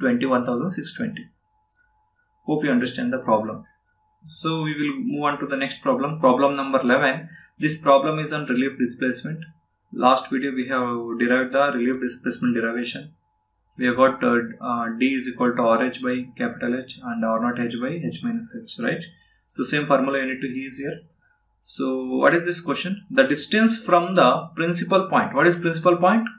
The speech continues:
K. The distance from the principal point to an image and a photograph is four four centimeter. Okay.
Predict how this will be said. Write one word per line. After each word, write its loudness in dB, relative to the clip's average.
K. 2
The 4
distance 2
from 2
the 4
principal 2
point 2
to 10
an 6
image 2
and 6
a 2
photograph 2
is 0
four -4
four -8
centimeter. -8
Okay. -6